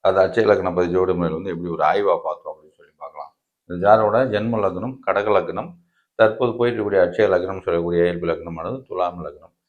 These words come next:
லக்னாதிபதி யாரு அப்படின்னு பார்த்தீங்கன்னா, சுக்கிர பகவான். அவர் எங்க இருக்காரு? ஏஎல்பிக்கு பத்தாம் இடத்துல இருக்கலாமா? இருக்கக்கூடாது. சரிங்களா? நட்சத்திரம்னு எடுத்துக்கிட்டீங்கன்னா,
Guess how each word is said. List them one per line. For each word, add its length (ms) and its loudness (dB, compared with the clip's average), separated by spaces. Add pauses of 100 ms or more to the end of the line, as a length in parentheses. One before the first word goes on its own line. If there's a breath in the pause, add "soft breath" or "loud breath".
(320)
லக்னாதிபதி 640 4
யாரு 400 6 (220)
அப்படின்னு 480 -4
பார்த்தீங்கன்னா, 500 -10 (580)
சுக்கிர 280 0
பகவான். 360 0
அவர் 240 -2
எங்க 140 -4
இருக்காரு? 340 -2 (500 soft breath)
ஏஎல்பிக்கு 640 0 (200)
பத்தாம் 420 0
இடத்துல 340 -6 (180)
இருக்கலாமா? 560 -4 (540)
இருக்கக்கூடாது. 680 0 (300)
சரிங்களா? 360 -8
நட்சத்திரம்னு 560 -2
எடுத்துக்கிட்டீங்கன்னா, 440 -6